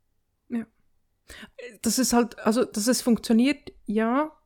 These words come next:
und das ist aber eben in der Situation auch gerne, oder es ist halt in vielem, in vieler Hinsicht auch ein Nein. Ähm, und, und, ähm,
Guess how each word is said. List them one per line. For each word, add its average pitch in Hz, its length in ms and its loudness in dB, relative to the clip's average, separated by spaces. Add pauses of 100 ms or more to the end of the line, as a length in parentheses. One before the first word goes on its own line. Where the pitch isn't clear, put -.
(200)
und 254 420 2 (580)
das - 220 0
ist - 200 -2
aber - 340 -4 (120)
eben 226 360 0 (600)
in - 1040 -8
der 214 100 2
Situation 220 540 -4
auch - 260 -6
gerne, 226 440 -2
oder 202 180 -4 (140)
es - 180 -6
ist 240 160 -6
halt 208 180 -4
in 208 120 -2
vielem, 233 540 0 (120)
in 214 160 -2
vieler 233 320 0
Hinsicht 233 540 -2
auch 202 220 -4
ein 196 180 2
Nein. 190 480 -2 (1160)
Ähm, 190 380 -4
und, 196 380 -6
und, 196 340 -4
ähm, 190 460 -6